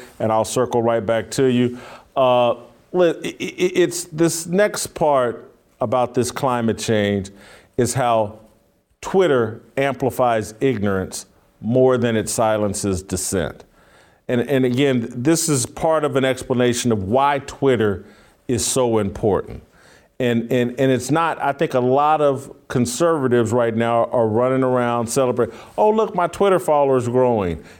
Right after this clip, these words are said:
And, and, and mine has been too ever since Musk started talking about this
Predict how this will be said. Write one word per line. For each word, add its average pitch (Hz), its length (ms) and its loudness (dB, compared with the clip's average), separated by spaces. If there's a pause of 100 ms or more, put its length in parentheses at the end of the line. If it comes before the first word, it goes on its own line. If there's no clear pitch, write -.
(120)
And, 131 560 0
and, 123 560 0
and 123 320 0
mine 180 380 2
has 170 260 2
been 151 240 0
too 165 280 4
ever 151 280 2
since 147 340 0
Musk 139 480 2 (260)
started 131 480 -2
talking 135 460 0
about 107 300 2
this 110 320 0